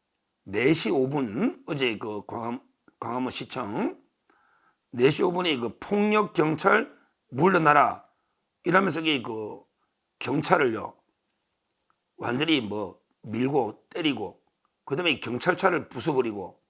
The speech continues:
이런 게 난동을 부린 민노총,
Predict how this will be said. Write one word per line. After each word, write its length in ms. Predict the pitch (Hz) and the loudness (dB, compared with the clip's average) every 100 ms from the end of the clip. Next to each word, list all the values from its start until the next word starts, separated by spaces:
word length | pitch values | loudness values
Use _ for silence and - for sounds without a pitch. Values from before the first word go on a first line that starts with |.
| _ _ _ _ _ | _ _ _ _ _
이런 300 | - 170 214 | -2 0 2
게 140 | 185 170 | 2 0
난동을 640 | 107 95 135 226 277 254 | 0 0 4 6 6 6
부린 420 | 160 165 131 92 _ _ _ _ _ _ _ _ | 4 0 -2 -6 _ _ _ _ _ _ _ _
민노총, 600 | 120 160 143 - 110 98 | -2 0 0 -2 -8 -10